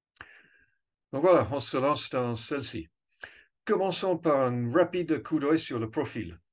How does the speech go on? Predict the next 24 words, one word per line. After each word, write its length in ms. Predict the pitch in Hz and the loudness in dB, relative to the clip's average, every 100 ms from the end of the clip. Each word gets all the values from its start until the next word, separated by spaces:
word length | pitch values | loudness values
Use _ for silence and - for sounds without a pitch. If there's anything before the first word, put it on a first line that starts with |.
| _ _ _ _ | _ _ _ _
La 140 | 135 135 | -6 2
marmotte 380 | 151 165 - | 4 4 2
est 80 | 143 | 0
le 120 | 123 | -2
plus 300 | 113 160 185 | -4 -6 -6
connu, 580 | 175 131 131 151 170 175 | -4 -2 0 4 4 2
le 140 | 147 - | 0 -2
plus 300 | 170 160 156 | -2 0 0
ancien 580 | 156 - 160 160 165 - | 0 2 2 2 0 -4
et 100 | 123 | -6
le 100 | 120 | -6
plus 200 | 113 160 | -4 -4
difficile 720 | 98 127 165 165 165 151 117 | -2 0 0 0 -4 -4 -4
des 100 | 110 | -2
cycles 400 | 110 131 113 117 | -2 -6 -6 -4
français 480 | 110 110 - 131 135 - - _ _ | -4 -4 -6 -8 -8 -12 -20 _ _
à 80 | 120 | -8
participation 800 | 113 117 123 113 113 127 123 135 | -4 -4 -4 -6 -4 -4 -2 -4
massive. 460 | 120 117 - 95 87 _ _ _ _ _ _ _ | -2 -4 -6 -10 -12 _ _ _ _ _ _ _
Elle 160 | - 117 | -6 -6
fait 180 | 113 135 | -2 -4
cent 300 | - 165 165 | -2 0 0
soixante-quinze 720 | - 160 - 139 113 139 127 | 0 -4 -2 -6 -4 -4 -4
kilomètres 720 | - 147 131 123 139 160 - | -6 -4 -2 -2 -2 -4 -10